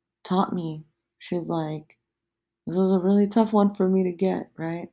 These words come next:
Because we take care of ourselves, especially after a divorce. If anyone's been through a really hard breakup or a divorce, like, she says,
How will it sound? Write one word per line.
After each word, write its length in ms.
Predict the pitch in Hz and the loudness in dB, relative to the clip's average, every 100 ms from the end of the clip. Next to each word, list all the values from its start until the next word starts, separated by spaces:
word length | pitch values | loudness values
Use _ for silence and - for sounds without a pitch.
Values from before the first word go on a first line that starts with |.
| _ | _
Because 380 | 175 180 165 165 | -4 -2 -2 -6
we 180 | 160 165 | -6 -6
take 240 | - 180 | -6 -4
care 180 | 190 180 | -2 -2
of 80 | 170 | -2
ourselves, 520 | 175 - 170 170 160 | -6 -6 -4 -4 -6
especially 420 | - 220 214 208 | 0 0 2 0
after 280 | 196 - 185 | -2 0 -2
a 60 | 170 | -2
divorce. 460 | 170 170 175 175 | -4 -2 -4 -6
If 120 | - | -8
anyone's 400 | 175 202 196 180 | -2 2 2 0
been 200 | 165 175 165 | -4 -10 -8
through 320 | 170 170 170 _ - _ _ | -6 -6 -8 _ -20 _ _
a 80 | 160 | -4
really 260 | 175 175 | -2 -2
hard 340 | 170 170 160 160 _ | -4 -4 -4 -8 _
breakup 420 | 170 165 160 160 | -4 -2 -4 -4
or 140 | 156 | -8
a 60 | 156 | -8
divorce, 720 | 151 147 190 208 175 175 - _ _ _ _ _ _ _ _ _ _ _ _ _ | -10 -4 0 0 -2 -8 -18 _ _ _ _ _ _ _ _ _ _ _ _ _
like, 420 | 160 156 156 - _ _ _ _ _ _ _ _ _ _ _ _ _ _ _ _ _ _ _ _ _ | -8 -8 -10 -20 _ _ _ _ _ _ _ _ _ _ _ _ _ _ _ _ _ _ _ _ _
she 180 | - 190 | -4 -4
says, 600 | 175 175 160 160 - - | -2 -4 -4 -6 -10 -20